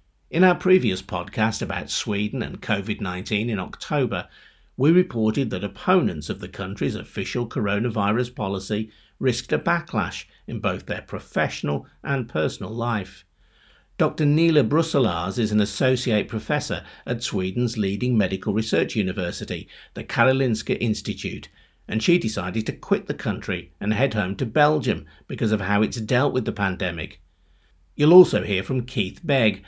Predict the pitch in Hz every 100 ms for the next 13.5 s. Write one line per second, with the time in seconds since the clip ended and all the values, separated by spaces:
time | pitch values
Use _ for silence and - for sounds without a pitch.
0 | - - 117 - 110 113 101 - - 170
1 | - - 98 87 - _ - 175 - 135
2 | 131 127 117 - - 117 123 147 147 143
3 | 113 123 - - 120 107 117 - - 107
4 | 98 87 82 - _ _ 131 120 113 120
5 | 123 - - - 160 123 90 92 107 113
6 | 107 - 156 127 90 - _ _ - 107
7 | 110 - 127 120 110 113 127 113 82 90
8 | 92 - - 98 - 120 117 107 - 90
9 | 87 _ _ _ _ _ _ _ _ 196
10 | 190 190 160 160 - 139 123 98 85 -
11 | _ - 104 95 90 110 90 104 110 131
12 | 139 147 151 139 101 90 - - 117 -
13 | 95 - 92 95